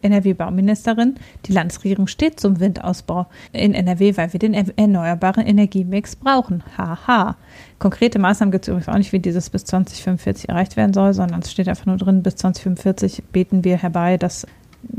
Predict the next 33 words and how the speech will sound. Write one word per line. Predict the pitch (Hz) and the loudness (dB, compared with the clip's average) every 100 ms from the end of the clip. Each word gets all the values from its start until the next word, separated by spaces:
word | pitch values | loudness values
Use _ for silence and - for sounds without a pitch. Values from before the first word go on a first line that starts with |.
| - | -6
N | - 196 | 0 2
R | 170 | 2
W | 180 | -2
klimaneutral | - 220 226 226 233 240 | 0 2 4 2 0 2
ist, | 247 | 2
so | 247 | 0
ungefähr. | 240 240 262 262 302 - _ 226 | 0 0 0 -2 -2 -12 _ 0
Und, | 226 233 254 269 - - - _ - | 2 4 4 2 -2 -14 -16 _ -2
also | 180 185 | 0 0
es | - | 2
fehlen | 208 196 | 2 2
im | 196 | 0
Prinzip | - - 185 | -4 0 0
sektorale | - - 196 185 185 190 | 0 -6 -4 0 2 2
Einsparungsvorgaben. | - 175 - 185 - - 180 180 185 185 180 - - - - - - | 0 -4 -2 -2 -4 -4 -2 -2 -2 -2 -2 -6 -16 -20 -20 -10 -2
Was | 185 185 - | -2 -2 0
will | 190 | 2
man | 180 | 2
im | 180 | 0
Verkehr | - 196 190 | -2 -4 -2
erreichen, | 180 190 185 180 | -2 -2 -2 -4
was | 190 | -4
in | 208 | -4
der | 185 | -4
Industrie? | 214 190 - 208 226 - - - - | -6 -6 0 2 0 -6 -20 -20 -4
Andreas | 202 202 190 | 2 4 2
Pinkwart | - 190 196 202 208 | 0 -2 -2 0 0
sagt, | 220 226 226 - _ _ | 2 0 -2 -16 _ _
das | - - | -4 -2
ehrgeizigste | - 240 254 262 - 277 - | 2 2 2 0 0 -4 -4
Klimaschutzgesetz | - 202 180 - 190 - 190 190 190 | 0 0 0 -2 -6 -2 2 2 0
eines | 196 190 - | 0 0 2
Bundeslandes. | 240 208 - 175 175 214 - - | 2 2 0 -6 -4 -6 -8 -14